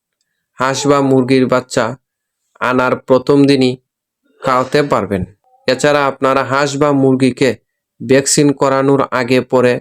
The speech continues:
এই লাইসুবেট খাওয়াতে পারেন। প্রাপ্তবয়স্ক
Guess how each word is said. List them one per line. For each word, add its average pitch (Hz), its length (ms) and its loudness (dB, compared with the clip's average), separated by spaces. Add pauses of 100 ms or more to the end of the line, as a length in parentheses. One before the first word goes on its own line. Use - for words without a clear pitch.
(440)
এই 120 120 4
লাইসুবেট 127 580 0
খাওয়াতে 127 360 -2
পারেন। 101 300 -4 (1700)
প্রাপ্তবয়স্ক 131 800 0